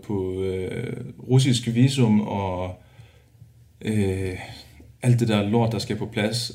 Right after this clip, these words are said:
øh, og fik betalt Markus, øh, gebyrerne og alt det der, så kommer Swoop Freestyle, øh, Swoop Challenge, på det, det var det, de hed dengang, øhm, som folk nok også bedst kender dem for, tror jeg,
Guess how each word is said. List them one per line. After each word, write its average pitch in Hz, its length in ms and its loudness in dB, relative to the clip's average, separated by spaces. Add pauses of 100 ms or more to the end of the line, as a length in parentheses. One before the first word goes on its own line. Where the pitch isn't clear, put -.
øh, 98 140 -4
og 98 80 -8
fik - 180 -8
betalt 113 460 2
Markus, 107 540 -4
øh, 101 400 -6
gebyrerne 113 680 4
og - 260 -10
alt 113 120 -4
det 110 80 -8
der, 107 120 -6
så 131 160 -4
kommer 104 460 0
Swoop 120 240 -6
Freestyle, 110 640 -2
øh, 95 320 -4
Swoop 123 200 0
Challenge, 104 320 2 (800)
på - 60 -2
det, 107 160 2 (220)
det 107 60 0
var 98 60 2
det, 101 120 0
de 98 60 -2
hed 98 220 -2 (160)
dengang, 107 300 0 (200)
øhm, 95 460 -4 (840)
som 98 300 -2
folk 101 240 0
nok 95 100 -4
også 98 180 0
bedst 113 180 2
kender 110 220 4
dem 107 100 0
for, 110 200 -2
tror 117 160 -6
jeg, 113 100 -6